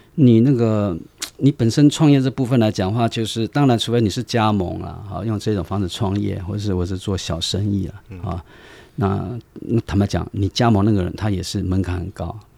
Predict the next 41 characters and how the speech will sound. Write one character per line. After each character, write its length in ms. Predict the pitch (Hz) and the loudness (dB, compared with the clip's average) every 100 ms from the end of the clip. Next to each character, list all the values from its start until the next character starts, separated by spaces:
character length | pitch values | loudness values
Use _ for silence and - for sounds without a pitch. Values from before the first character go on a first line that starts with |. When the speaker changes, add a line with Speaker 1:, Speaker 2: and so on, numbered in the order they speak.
| - _ | -20 _
Speaker 1:
对 100 | 101 | -8
吧？ 100 | 82 98 - - - - - | -8 -10 -18 -20 -20 -20 0
所 140 | 156 | 4
以 20 | |
说 140 | 143 139 | 6 4
今 200 | 143 147 | 8 8
天 120 | 143 | 10
来 100 | 117 | 8
讲 180 | 98 95 | 6 4
的 80 | |
话， 100 | 120 | 4
你 100 | 107 | 4
要 120 | 98 117 | 4 2
做 160 | 117 | 2
一 60 | 101 | 0
个 60 | |
创 200 | 92 110 | 0 0
业 80 | 101 | 0
者， 280 | 92 80 73 | 0 -6 -8
你 180 | 98 92 | -4 -2
要 120 | 110 | -2
有 100 | 92 90 | -4 -6
这 140 | 101 | -8
个 200 | - 92 | -10 -10
企 180 | 87 101 | -6 -6
图 100 | 90 | -4
心， 320 | 76 - 95 101 _ _ 135 | -6 -4 -6 -8 _ _ -10
啊， 180 | 104 101 | -8 -10
就 120 | - 107 | -8 -4
是 80 | |
让 180 | 113 120 | 0 2
人 80 | 98 | 2
家 80 | 98 | 0
竞 240 | - 101 | -2 -2
争 180 | - 95 98 - | -2 -6 -8 -12
不 80 | |
是 140 | 92 104 | -8 -4
那 100 | 104 | -2
么 120 | 90 | -4
快 280 | - 107 95 | -6 -8 -8
速， 300 | - - | -8 -8